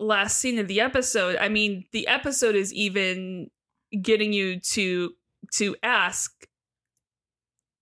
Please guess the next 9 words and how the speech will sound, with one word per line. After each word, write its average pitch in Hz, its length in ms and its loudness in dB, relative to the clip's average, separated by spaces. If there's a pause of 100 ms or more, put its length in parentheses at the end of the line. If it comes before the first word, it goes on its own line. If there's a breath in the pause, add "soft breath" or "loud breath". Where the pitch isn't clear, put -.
(1300)
is 254 380 2
the 233 120 4
baby, 185 920 -2 (640)
like, 220 260 2 (180)
are 285 300 2
Kane 339 480 2
and 254 120 2
everyone 240 380 2
else 220 680 -2